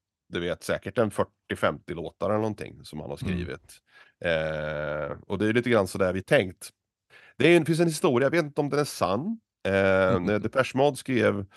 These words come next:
Speaker 1: sin platta Violator så hade de nittio låtar att välja mellan.
Speaker 2: Ja.
Speaker 1: Eh, så att, eh, det är lite grann man plockar liksom det bästa, det bästa av det bäst liksom.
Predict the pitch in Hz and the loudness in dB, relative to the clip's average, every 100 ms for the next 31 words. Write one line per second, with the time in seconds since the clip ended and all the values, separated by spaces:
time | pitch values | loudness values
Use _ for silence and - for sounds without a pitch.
0 | - - _ - - 107 104 107 107 - | -20 -20 _ -10 -2 0 0 2 0 0
1 | - 98 95 135 156 98 82 - 82 85 | 0 2 4 4 4 2 -2 -6 -8 -4
2 | 101 107 95 98 95 107 113 _ _ 120 | -2 0 0 -4 -2 -2 -2 _ _ -2
3 | 123 123 - - 139 113 113 101 104 131 | 0 0 -2 -2 2 4 2 2 0 0
4 | 78 60 85 - _ _ _ _ - - | 0 -4 -10 -16 _ _ _ _ -20 -10
5 | 90 85 90 90 90 90 90 90 85 - | -6 -2 -2 -2 -4 -6 -6 -6 -6 -2
6 | 104 _ - 101 117 113 127 113 101 101 | -4 _ -4 -2 0 0 2 4 4 2
7 | 101 95 117 - 117 107 90 98 95 90 | 0 0 -2 0 2 2 0 -2 -2 0
8 | 95 - - 92 90 101 92 95 - 87 | -2 -2 -4 -2 -4 -4 -4 -4 -4 -4
9 | 92 101 - - 71 - - - | -2 -2 -4 -10 -16 -16 -16 -16